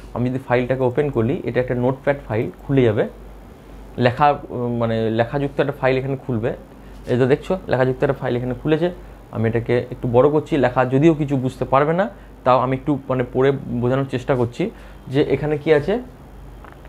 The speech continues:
না, এখানে particularly এটা কিসের data, এটা কিসের data, তার data লেখা আছে, যেখানে লেখা আছে যে, উম, Landsat এই ওএলআই এর data, এবং এটা,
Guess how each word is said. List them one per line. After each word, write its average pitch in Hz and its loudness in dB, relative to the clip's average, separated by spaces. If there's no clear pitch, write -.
না, 131 2
এখানে 156 2
particularly 147 2
এটা 156 2
কিসের 151 0
data, 117 0
এটা 135 0
কিসের 143 2
data, 143 4
তার 147 4
data 139 4
লেখা 135 2
আছে, 185 2
যেখানে 143 2
লেখা 135 4
আছে 196 4
যে, 143 4
উম, 131 -4
Landsat 147 2
এই 151 4
ওএলআই 151 8
এর 147 2
data, 156 4
এবং 139 0
এটা, 170 4